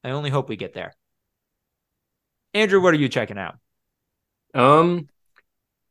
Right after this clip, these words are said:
Speaker 2: I'm still checking out Andor, which still, like, keeps surprising me each episode that it's, like, still good, that it hasn't become corny and <laughs> dumb yet.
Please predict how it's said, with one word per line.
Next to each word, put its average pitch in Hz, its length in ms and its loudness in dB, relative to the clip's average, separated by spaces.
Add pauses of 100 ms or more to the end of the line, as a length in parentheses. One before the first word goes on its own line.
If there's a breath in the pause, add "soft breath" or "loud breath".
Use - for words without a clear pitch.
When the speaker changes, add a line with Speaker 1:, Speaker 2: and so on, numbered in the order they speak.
(140)
Speaker 2:
I'm 127 100 -2
still 185 220 0
checking 160 240 2
out 139 200 4
Andor, 143 720 2
which - 520 -2 (320)
still, 131 560 2 (500)
like, 127 420 -2 (400)
keeps 170 240 -2
surprising 113 560 0
me 120 260 -2 (120)
each 139 240 2
episode 123 800 2
that 120 180 0
it's, 113 240 0
like, 107 200 0
still 123 360 2
good, 123 560 0
that 120 120 -2
it 123 80 -2
hasn't 120 340 0
become 127 460 0
corny 123 600 -2
and 110 200 -8
<laughs> - 0 -
dumb 143 320 -2
yet. 147 360 4